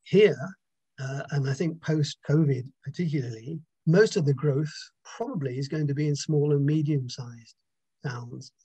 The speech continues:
part of polycentric regions, not just in the mega cities. Um, people actually,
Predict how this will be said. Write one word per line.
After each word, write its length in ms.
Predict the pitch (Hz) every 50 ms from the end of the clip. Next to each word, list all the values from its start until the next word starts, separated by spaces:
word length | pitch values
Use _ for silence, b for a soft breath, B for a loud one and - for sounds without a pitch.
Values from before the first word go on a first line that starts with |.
| _ _ _
part 200 | - 147 139 -
of 80 | 135 120
polycentric 580 | _ 139 135 135 127 - 139 139 139 - -
regions, 420 | 165 143 135 127 110 117 120 139 - _ _ _ _ _ _ _ _ _
not 260 | - 156 175 175 175 - _ _
just 300 | - 151 135 - - - _ _
in 120 | - 143
the 80 | 135 135
mega 300 | 135 135 135 123 123 123
cities. 480 | - - 139 - - - _ - - _ _ _ _ _ _ _ _ _ _ _ _ _ -
Um, 520 | 123 123 123 120 120 120 123 123 120 123 - _ _
people 560 | 151 139 135 139 - 147 143 135 131 135 - - -
actually, 600 | 143 - - - _ 143 131 127 123 123 123 -